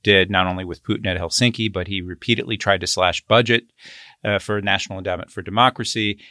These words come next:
and Lindsey Graham and others sort of br-, clawed it back. It, Obama downgraded democracy and human rights, in fact, in his priority. And I think in George W. Bush's second term,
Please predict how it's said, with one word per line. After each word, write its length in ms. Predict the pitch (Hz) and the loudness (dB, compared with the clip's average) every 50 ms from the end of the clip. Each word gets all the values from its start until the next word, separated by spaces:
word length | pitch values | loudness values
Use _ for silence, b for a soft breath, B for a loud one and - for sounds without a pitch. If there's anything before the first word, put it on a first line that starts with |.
| b b | b b
and 260 | b 110 101 98 98 | b -2 -2 -2 -2
Lindsey 260 | 107 117 113 95 107 101 | -4 -4 -2 -2 -2 0
Graham 320 | 101 113 117 120 117 110 | 2 4 4 4 4 2
and 120 | 104 98 | 2 0
others 500 | 104 110 110 110 104 101 - - - - - | 0 0 0 -2 -2 -2 -4 -4 -6 -8 -10
sort 220 | - - 120 113 104 | -6 -2 0 0 0
of 120 | 104 104 | 0 2
br-, 120 | 131 143 | 4 2
clawed 320 | 143 - - 156 143 139 131 | 4 4 6 6 6 6 6
it 100 | 120 - | 4 4
back. 340 | 143 143 143 139 139 - - - | 4 4 4 4 2 0 -2 -4
It, 180 | 127 127 - | -4 -2 0
Obama 460 | - 135 127 113 139 131 139 143 143 131 | 2 2 4 6 6 6 8 6 4 4
downgraded 600 | 123 127 113 113 123 123 117 113 117 117 117 110 | 4 4 2 2 2 2 2 2 2 2 0 -4
democracy 640 | - 110 113 107 107 107 - 120 - - 123 117 | -2 0 2 2 2 2 0 -4 -4 0 0 0
and 80 | 110 95 | 0 0
human 300 | - 123 110 107 101 101 | -2 -2 -2 -2 0 0
rights, 440 | 98 98 110 117 - - - - - b b b b b | 2 2 2 0 -2 -4 -6 -6 -8 b b b b b
in 140 | 135 117 107 | 0 0 0
fact, 420 | - - 107 98 110 - - - | 2 2 2 2 2 0 -2 -6
in 160 | 110 107 107 | -6 -6 -6
his 260 | 104 110 110 104 - - | -4 -6 -6 -6 -8 -6
priority. 600 | _ - 113 101 101 95 98 104 120 143 165 - | _ 2 4 4 6 4 4 4 4 2 2 2
And 120 | 147 139 | 2 2
I 80 | 147 147 | 2 2
think 240 | - - 175 156 - | 2 0 0 0 0
in 440 | 160 151 156 156 156 147 135 120 - - 147 | 0 -2 -2 -4 -4 -6 -10 -12 -8 -6 -2
George 240 | - 151 147 135 127 | 2 2 2 4 4
W. 220 | 147 139 135 139 127 | 2 2 2 0 -2
Bush's 380 | 131 175 - - - 120 - | -2 -4 -4 -4 -6 -6 -4
second 400 | - - 135 131 - 127 120 - | 0 0 0 0 0 -4 -8 -8
term, 440 | - - - 127 127 110 101 101 | -6 -4 0 2 2 2 2 0